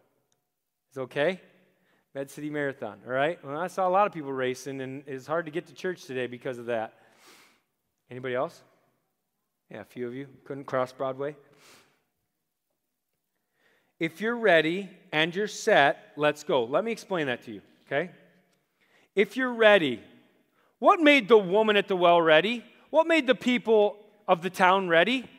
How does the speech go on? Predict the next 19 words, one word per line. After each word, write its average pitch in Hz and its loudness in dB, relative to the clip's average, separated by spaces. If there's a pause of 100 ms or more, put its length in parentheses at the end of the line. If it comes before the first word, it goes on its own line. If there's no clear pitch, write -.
(500)
What 277 -2
made 302 2
them 285 2
ready? 302 2 (1400)
Think 277 -4
about 277 2
what 247 -2
we 247 -6 (120)
read, 185 4
what's 196 -6
in 220 -6
the 208 -4
passage. 185 0
What 247 -4
made 269 -4
them 247 0
ready? 185 0 (2000)
Human 269 0 (220)
testimony. 151 0